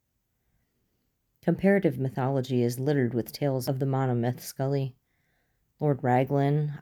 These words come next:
Otto Rank, Joseph Campbell. Every culture has at least one tale of the hero's journey. Who's to say one wouldn't matriculate from the new post-apocalyptic culture? Especially with communication being what it is now."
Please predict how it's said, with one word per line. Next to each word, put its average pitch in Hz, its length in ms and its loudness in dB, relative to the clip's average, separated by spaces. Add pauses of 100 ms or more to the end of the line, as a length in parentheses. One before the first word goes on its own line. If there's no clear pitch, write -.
Otto 127 220 0
Rank, 127 560 -2 (280)
Joseph 143 340 0
Campbell. 135 440 -2 (1400)
Every 170 260 4
culture 123 440 0
has 131 240 2
at 87 80 -2
least 123 340 -2
one 135 240 2
tale 139 400 -2
of 123 100 -4
the 135 60 -6
hero's 131 420 -2
journey. 131 480 -4 (580)
Who's 214 260 2
to 214 80 0
say 185 200 4
one 151 280 2
wouldn't 151 260 0
matriculate 131 640 -2
from 135 200 -2
the 131 60 -2
new 135 220 0
post-apocalyptic 127 1080 -4
culture? 113 480 -4 (880)
Especially 190 420 2
with 123 160 0
communication 123 720 -2
being 131 280 -2
what 127 120 -2
it 127 120 -2
is 123 180 -4
now." 127 340 -2